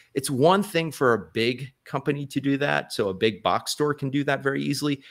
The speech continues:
For a small business, it's a lot harder to do. It's really tough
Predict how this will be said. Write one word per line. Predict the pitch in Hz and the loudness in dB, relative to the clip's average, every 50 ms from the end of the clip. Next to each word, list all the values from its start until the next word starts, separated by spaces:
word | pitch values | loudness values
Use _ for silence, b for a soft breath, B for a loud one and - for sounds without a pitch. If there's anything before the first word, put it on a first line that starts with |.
| B B B _ | B B B _
For | - - 139 131 | 0 2 4 4
a | |
small | 131 - - - 147 147 160 165 156 | 4 4 2 2 2 2 2 2 2
business, | 143 147 131 - 135 127 - - | 2 0 0 0 0 -2 -2 -2
it's | - 120 - | -4 -6 -6
a | - - | -4 -2
lot | 120 113 113 113 120 117 113 113 107 - | 0 0 0 2 2 2 2 2 0 -4
harder | - - - - 107 107 101 92 90 90 | -10 -6 -2 0 2 2 2 0 -2 -4
to | - - 92 | -6 -8 -8
do. | 87 98 87 80 - - - | -6 -4 -6 -4 -6 -10 -10
It's | - 104 - - | -10 -10 -8 -8
really | 107 101 110 113 123 131 131 127 120 117 107 | -8 -8 -6 -2 2 4 4 6 4 2 0
tough | - - - 113 98 85 - - | 0 0 2 2 2 2 0 -6